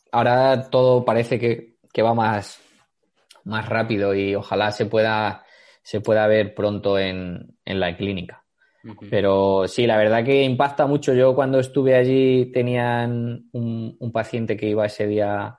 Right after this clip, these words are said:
Speaker 1: a recibir la estimulación y, y es que ves la progresión de que el paciente empieza a caminar en paralelas, muy inestable, marcha muy poco funcional, que dices, "Eh, no me lo creo".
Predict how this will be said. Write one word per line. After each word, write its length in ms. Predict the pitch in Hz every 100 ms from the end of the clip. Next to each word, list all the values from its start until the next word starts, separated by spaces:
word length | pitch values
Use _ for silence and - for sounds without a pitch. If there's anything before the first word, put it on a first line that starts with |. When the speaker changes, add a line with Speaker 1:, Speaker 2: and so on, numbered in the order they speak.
| _ _ _ _ -
Speaker 1:
a 100 | 107
recibir 420 | 107 113 110 110
la 80 | 104
estimulación 960 | 110 110 110 107 131 131 139 143 -
y, 280 | 120 98 98 98 104 101
y 40 | 104
es 100 | 107
que 120 | 120
ves 200 | 117 117
la 160 | 120 113
progresión 480 | 117 117 113 127 113
de 100 | 104
que 80 |
el 80 | 101
paciente 720 | 101 101 120 117 117 120 117 - _ _ _ - _ -
empieza 380 | 110 127 117
a 40 | 120
caminar 380 | 120 120 120 120
en 140 | 113
paralelas, 680 | 117 120 123 131 123 104 101
muy 260 | 113 120
inestable, 680 | 120 120 - - 127 127 120
marcha 500 | 117 117 117 123 120
muy 320 | 117 117 123
poco 360 | 123 127 120 127
funcional, 840 | 123 120 117 113 113 123 131 127 113
que 140 | 117
dices, 720 | 113 113 117 107 107 104 98 - -
"Eh, 340 | - 104 104
no 140 | 107 120
me 60 |
lo 120 | 123
creo". 480 | 113 127 127 143 -